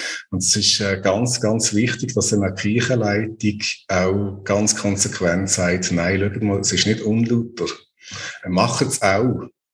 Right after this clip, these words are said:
Und so nach zwanzig Jahren haben dann die ersten, auch liberalen Gemeinden angefangen, so zu arbeiten. Und bei uns ist es jetzt heute so, dass eigentlich von diesen zehn Millionen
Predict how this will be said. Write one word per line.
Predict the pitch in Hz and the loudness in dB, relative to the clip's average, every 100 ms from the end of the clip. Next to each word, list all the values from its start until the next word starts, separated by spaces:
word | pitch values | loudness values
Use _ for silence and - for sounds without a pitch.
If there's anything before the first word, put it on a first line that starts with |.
| - - - - - - | -18 -12 -8 -6 -8 -6
Und | 107 98 95 95 | 0 0 2 0
so | - 95 | 2 2
nach | 92 92 | 0 0
zwanzig | - 95 92 123 - 123 | -2 2 2 2 0 0
Jahren | 107 107 113 | 0 2 2
haben | 113 104 - | 0 0 0
dann | 101 98 95 | 0 0 0
die | 95 92 | 2 2
ersten, | 101 110 - 104 101 - _ | 2 2 0 0 -2 -4 _
auch | 92 92 | -2 0
liberalen | 92 92 92 82 87 107 123 120 | 2 0 0 0 2 2 2 0
Gemeinden | 117 110 110 113 110 101 | -2 0 2 2 2 2
angefangen, | 101 104 - 110 101 101 95 | 2 0 -2 0 2 2 0
so | 101 95 | 2 0
zu | 95 - | 2 0
arbeiten. | 90 104 - 127 123 - _ - - - - - | 0 -2 -4 -2 -2 -4 _ -18 -12 -10 -10 -4
Und | 98 | -2
bei | 95 101 | 2 2
uns | 123 123 | 2 2
ist | - | 0
es | 107 - | 0 0
jetzt | |
heute | 98 104 101 - 95 92 | 2 2 0 0 2 2
so, | - 87 117 | 2 2 2
dass | 123 107 - - - | 2 0 0 -2 -2
eigentlich | 110 101 98 | 0 0 0
von | 101 | -2
diesen | 95 92 92 92 - _ - | 0 2 0 -2 -6 _ -4
zehn | - 92 104 | 0 2 2
Millionen | 110 101 98 92 101 107 107 104 104 | 0 0 0 0 2 2 2 0 -2